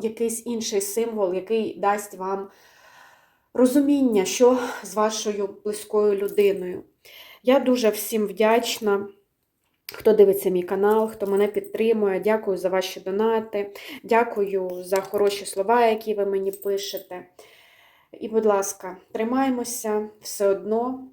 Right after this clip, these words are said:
війна закінчиться. І ще прийде час, коли в Україні все буде добре.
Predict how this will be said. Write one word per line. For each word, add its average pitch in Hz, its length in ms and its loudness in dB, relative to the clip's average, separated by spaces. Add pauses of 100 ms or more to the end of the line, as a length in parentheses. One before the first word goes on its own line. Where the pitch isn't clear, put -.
(100)
війна 208 360 -2
закінчиться. 196 1000 -8
І 202 60 -12
ще 196 300 -2
прийде 202 440 2
час, 226 440 0
коли 196 440 0 (120)
в - 40 -18
Україні 196 720 -2
все 190 420 -4 (220)
буде 180 460 -10 (220)
добре. 170 540 -6